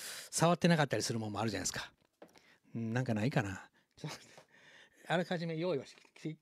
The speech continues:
してたんですけどね。まあ、そういう時にはまあ、こ-、まあ、あの、いろいろ、お-、あの、靴屋さんに売ってるような、あの、なんでもあるじゃないですか。こう、スポンジがついて、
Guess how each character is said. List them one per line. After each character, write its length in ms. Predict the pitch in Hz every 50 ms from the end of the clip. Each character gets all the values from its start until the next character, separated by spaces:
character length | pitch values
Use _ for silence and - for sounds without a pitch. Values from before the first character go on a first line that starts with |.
| - - -
し 100 | - -
て 100 | - 156
た 100 | - 120
ん 20 |
で 40 | 104
す 60 | -
け 60 | 123
ど 60 | 120 156
ね。 160 | 165 - - _ - - - -
ま 100 | 208 165
あ、 100 | 117 - - - -
そ 140 | - - 214
う 0 |
い 20 |
う 20 | 202
時 60 | 202
に 60 | 160
は 60 | 123
ま 60 | 104 107
あ、 40 | -
こ-、 120 | - - _ - - - _ _ - - - - - - _ _ _ _ _ -
ま 240 | 196 170 139 135 143
あ、 20 |
あ 60 | 143
の、 320 | 143 139 139 135 135 139 156
い 60 | 185
ろ 120 | 233 247 254
い 40 |
ろ、 200 | 247 247 240 233
お-、 580 | 226 202 - 208 202 202 196 196 196 190 202 - - - - - - - _ -
あ 40 | 190
の、 100 | 185 151
靴 200 | - - - 311
屋 100 | 302 226
さ 80 | 190
ん 40 | 156
に 80 | 147 135
売 40 | 135
っ 20 |
て 100 | - 160
る 60 | 151
よ 60 | 143
う 20 | 135
な、 300 | 127 117 113 127 - 143
あ 60 | 127
の、 220 | 123 123 131 156 - - - -
な 220 | 190 190 170 165
ん 20 | 165
で 80 | 170
も 200 | 160 135 131 - -
あ 60 | 170
る 60 | - -
じ 100 | - -
ゃ 40 |
な 40 | 165
い 40 | 175 160 135
で 40 | 113
す 80 | -
か。 80 | - 113
こ 300 | - 110 107 117 - - -
う、 60 | -
ス 80 | - -
ポ 140 | - 156
ン 40 | 147
ジ 80 | 143 139
が 120 | 147 131
つ 100 | - -
い 80 | 113 110
て、 240 | - 110 110 113